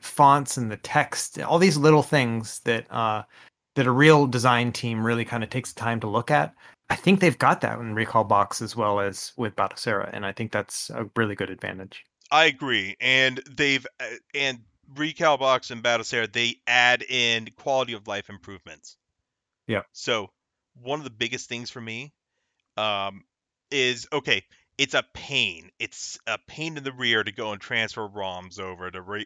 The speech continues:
Speaker 2: to RetroPie. You either gotta load 'em up on a U S B stick
Speaker 1: Mm-hmm.
Speaker 2: and then, uh, plug it in, or you gotta go and use your S M B or S S H. So you gotta go and use your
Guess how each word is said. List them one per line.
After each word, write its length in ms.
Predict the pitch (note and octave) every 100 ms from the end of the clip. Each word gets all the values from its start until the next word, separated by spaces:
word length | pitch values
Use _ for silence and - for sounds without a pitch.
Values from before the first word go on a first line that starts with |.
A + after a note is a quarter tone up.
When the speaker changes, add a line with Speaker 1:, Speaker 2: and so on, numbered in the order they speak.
| -
Speaker 2:
to 100 | -
RetroPie. 640 | G#2+ G#2 - G2+ G2 F#2+ F#2 - - _
You 60 | A2
either 100 | G#2+
gotta 200 | G2 G2
load 200 | G#2+ A#2+
'em 100 | B2+
up 160 | -
on 120 | C3+
a 40 | B2
U 160 | C3
S 100 | C3+
B 140 | - D3
stick 440 | - F#3 G3+ - _ _ _ _ _ _ _ _ _ -
Speaker 1:
Mm-hmm. 140 | A2
Speaker 2:
and 180 | B2 A#2+
then, 240 | A#2+ A#2 A#2
uh, 300 | A2 A2 G#2+ -
plug 200 | C3+ B2+
it 100 | C3+
in, 280 | D#3 G3 G3+ _ _ _ _
or 480 | D3+ C#3+ D3 E3+ F3+
you 160 | B2 A#2+
gotta 180 | C3 A#2+
go 200 | B2 A#2+
and 100 | A#2
use 420 | A#2+ A#2+ B2 G#2+
your 320 | A#2 A2 A2 -
S 240 | A#2+ -
M 140 | A#2+ A2
B 360 | A#2+ F#2+ F2 E2+ _ _ _ A2+
or 280 | A2+ A2
S 220 | G#2+ G#2+ A2
S 180 | F#2+
H. 300 | G#2+ E2+ -
So 100 | -
you 140 | G2 G2
gotta 180 | G#2+ G#2
go 120 | G#2+
and 100 | G#2+
use 180 | A2 G#2
your 240 | G#2